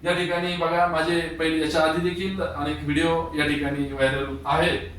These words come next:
तुम्हाला जर स्कॉलरशिपच्या माध्यमातून नवीन नवीन घटकापर्यंत पोहोचायचं असेल, तर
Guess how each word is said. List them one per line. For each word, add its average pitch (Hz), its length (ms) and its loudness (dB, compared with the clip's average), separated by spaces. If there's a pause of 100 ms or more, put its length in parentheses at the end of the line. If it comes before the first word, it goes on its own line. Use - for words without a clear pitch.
(300)
तुम्हाला 165 320 2
जर 156 400 0 (720)
स्कॉलरशिपच्या 170 600 0
माध्यमातून 160 580 0
नवीन 156 260 0
नवीन 185 280 0
घटकापर्यंत 151 680 -2 (680)
पोहोचायचं 151 460 2
असेल, - 440 0 (240)
तर 170 140 2